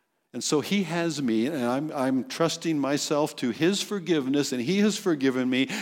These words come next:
and I need to ask your forgiveness. Well, I'm not sure that he gave me his forgiveness right away that day, but ultimately he did.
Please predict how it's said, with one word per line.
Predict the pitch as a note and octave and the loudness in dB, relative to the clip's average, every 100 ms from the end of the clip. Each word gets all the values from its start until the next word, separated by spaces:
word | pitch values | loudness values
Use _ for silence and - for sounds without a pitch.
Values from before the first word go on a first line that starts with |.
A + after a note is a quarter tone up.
| D#3 | -4
and | D#3+ C#3+ | -2 0
I | D3+ | 2
need | C3 B2+ B2+ | 2 2 0
to | C3+ | -4
ask | A#2+ A2 - | -4 -6 -6
your | A#2 A2 | -6 -6
forgiveness. | G#2+ G2+ F#2+ G#2 G#2 - - _ _ _ _ _ _ - _ _ _ _ _ _ _ _ _ - | -8 -10 -10 -12 -12 -12 -12 _ _ _ _ _ _ -20 _ _ _ _ _ _ _ _ _ -10
Well, | G#2+ | -2
I'm | |
not | C3 - | 0 0
sure | - D3+ | 2 4
that | C3 A#2+ | 4 4
he | A#2 | 2
gave | A2 C3+ | 2 2
me | C3+ B2 | 2 0
his | C#3 | -2
forgiveness | - A#2+ B2 A#2+ G#2+ | -6 -4 -2 -2 -2
right | B2+ A#2 | -4 -4
away | G#2+ B2 | -2 -2
that | C3+ A2 G2+ | -2 -2 -2
day, | G#2+ | -4
but | A#2+ C3 | -2 -4
ultimately | G#3 A3+ F3 E3 | -2 -2 -2 -4
he | C3+ B2+ | -4 -4
did. | G#2+ F3 A#2 G2 | -6 -6 -6 -8